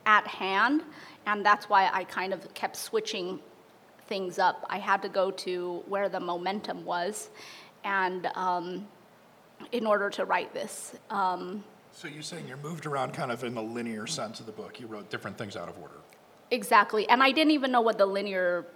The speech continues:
Speaker 1: what the plot was, to be honest, um, until towards the end I had a better idea.
Speaker 2: So you, did you, you started with no plot,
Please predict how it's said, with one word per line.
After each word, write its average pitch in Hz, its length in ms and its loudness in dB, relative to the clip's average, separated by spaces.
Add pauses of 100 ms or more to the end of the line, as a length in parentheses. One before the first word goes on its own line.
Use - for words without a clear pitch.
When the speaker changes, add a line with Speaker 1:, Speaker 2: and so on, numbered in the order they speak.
Speaker 1:
what 196 360 2
the 180 400 2
plot 185 480 6
was, 170 600 -2 (100)
to 180 100 -10
be 165 160 -8
honest, 160 580 -10
um, 180 540 2
until 208 560 2
towards - 420 -4 (120)
the 165 180 -4
end 165 320 -4
I 160 300 -2 (100)
had - 220 -8
a 165 80 -8 (180)
better 165 240 -2
idea. 143 420 -6 (220)
Speaker 2:
So - 160 -4
you, 131 160 0
did 120 420 -10
you, 139 100 -4 (140)
you 127 120 -6
started 127 320 6
with 113 120 0
no 120 200 2
plot, 117 520 0